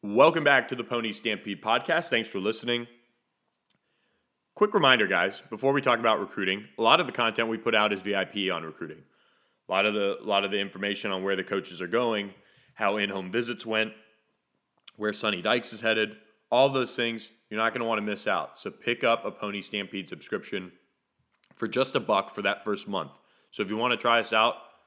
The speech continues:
sign up for that buck, and you can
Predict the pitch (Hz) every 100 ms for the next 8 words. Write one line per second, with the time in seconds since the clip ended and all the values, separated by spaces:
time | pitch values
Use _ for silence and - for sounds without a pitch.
0 | _ _ _ _ _ - 113 117 - 117
1 | 107 92 101 104 - _ _ _ - 90
2 | 92 90 87 90 98 - 101 92 87